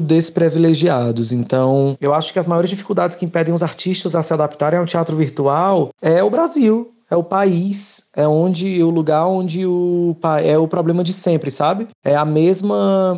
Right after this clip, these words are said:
dificuldade que impede os artistas a fazerem suas obras de maneira plena, a viverem da sua arte. É esse país que não entende a importância e a função que a nossa profissão tem.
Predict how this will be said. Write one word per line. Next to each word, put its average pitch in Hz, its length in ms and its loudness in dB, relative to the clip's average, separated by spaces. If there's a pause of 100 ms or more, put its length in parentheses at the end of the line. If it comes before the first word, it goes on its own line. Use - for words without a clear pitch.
(160)
dificuldade 165 640 -4
que 170 140 -10
impede 160 320 -4
os 143 80 -8
artistas 160 680 -4
a 156 260 0
fazerem 151 460 -4
suas 143 280 -2
obras 139 280 0
de 131 80 -8
maneira 139 280 0
plena, 135 720 -2
a 135 40 0
viverem 143 540 0
da 139 120 0
sua 135 300 0
arte. 139 800 -2
É 135 100 2
esse 143 220 0
país 165 800 -2
que - 180 -4
não 135 220 2
entende 160 800 0
a - 20 2
importância 160 800 -2
e 165 40 4
a 156 80 0
função 175 520 -2
que 175 100 -2
a 165 60 0
nossa 160 240 0
profissão 160 440 -2
tem. 131 360 0